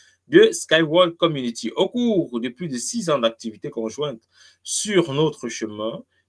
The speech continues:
il a eu des difficultés, des réalisations, des échecs et des succès. Mais il a eu plus de moments agréables et productifs.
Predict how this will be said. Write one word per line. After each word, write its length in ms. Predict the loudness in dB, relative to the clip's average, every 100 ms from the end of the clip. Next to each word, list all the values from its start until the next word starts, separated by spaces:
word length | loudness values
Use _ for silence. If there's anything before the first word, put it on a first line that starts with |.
| _
il 160 | 2 6
a 80 | 6
eu 120 | 6
des 120 | 2
difficultés, 680 | 2 -6 -12 -14 -16 -8 -4
des 120 | 2
réalisations, 760 | 4 4 2 -2 -4 -4 -8 -4
des 240 | -2 -2
échecs 340 | -2 0 0 2
et 160 | 2 2
des 220 | 2 -4
succès. 540 | -4 -10 -8 -4 -4 -6 _ _ _ _ _ _ _ _ _
Mais 260 | -4 0 0
il 100 | 4
a 160 | 4 4
eu 100 | -6
plus 400 | -8 -8 -8 -4
de 80 | -6
moments 500 | -4 -6 -4 -4 -4
agréables 600 | -4 -4 0 2 4 2 -2 -16
et 60 | -14
productifs. 600 | -14 -14 -18 -18 -20